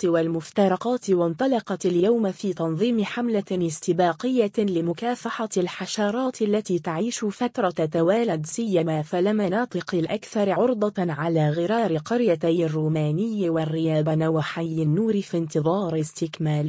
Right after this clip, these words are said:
بقية البؤر والمستنقعات.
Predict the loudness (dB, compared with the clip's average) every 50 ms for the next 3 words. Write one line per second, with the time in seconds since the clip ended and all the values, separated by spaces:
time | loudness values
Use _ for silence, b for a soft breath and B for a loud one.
0 | 0 0 -2 -2 -4 -2 -4 -4 -2 0 -2 -2 0 0 0 2 2 2 2 0
1 | 0 -2 -2 0 0 0 2 2 2 2 0 0 -2 -4 -2 -2 -4 -4 -4 -4
2 | -4 -4 -2 -2 -2 -2 -4 -6 -8 _